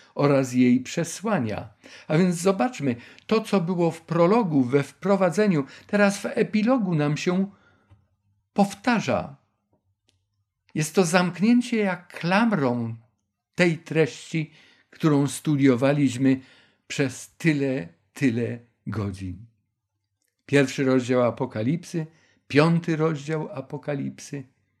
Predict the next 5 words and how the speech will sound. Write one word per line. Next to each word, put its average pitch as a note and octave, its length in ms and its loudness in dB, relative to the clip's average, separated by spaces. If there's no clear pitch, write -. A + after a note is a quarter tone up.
zaświadczają B2+ 920 -2
to C#3 160 -6
samo. A#2 520 -10
Korzeń C3 520 2
Dawidowy. G#2 760 -8